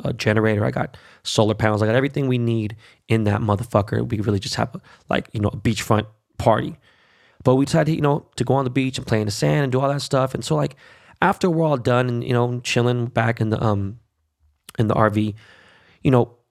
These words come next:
we decided to hit the road and, and get to our R B, uh, Airbnb. Okay.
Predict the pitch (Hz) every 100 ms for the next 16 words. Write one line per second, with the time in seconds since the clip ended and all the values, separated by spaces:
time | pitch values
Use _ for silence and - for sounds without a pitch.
0 | _ _ _ _ - 131 131 131 131 127
1 | 113 147 151 113 - 117 107 120 - 107
2 | 123 113 117 - 110 107 139 120 123 110
3 | 113 - _ _ _ _ - - 113